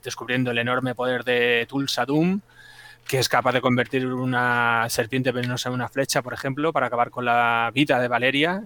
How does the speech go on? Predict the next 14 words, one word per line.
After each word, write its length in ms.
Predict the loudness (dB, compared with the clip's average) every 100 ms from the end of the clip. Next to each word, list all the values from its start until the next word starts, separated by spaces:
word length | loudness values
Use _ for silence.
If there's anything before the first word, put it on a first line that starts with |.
| -10
y 80 | -12
entonces 340 | -10 -8 -6
eso, 240 | -6 -6
pues, 160 | -8 -8
ya 100 | -6
será, 800 | -4 2 2 4 4 2 2 -2 -6
bueno, 200 | -12 -12
pues, 140 | -16 -14
lo 120 | -8
que 80 | -8
afecte 340 | -6 -8 -6
a 80 | -6
Conan 240 | -4 -4
definitivamente. 840 | -6 -8 -8 -4 0 0 0 -2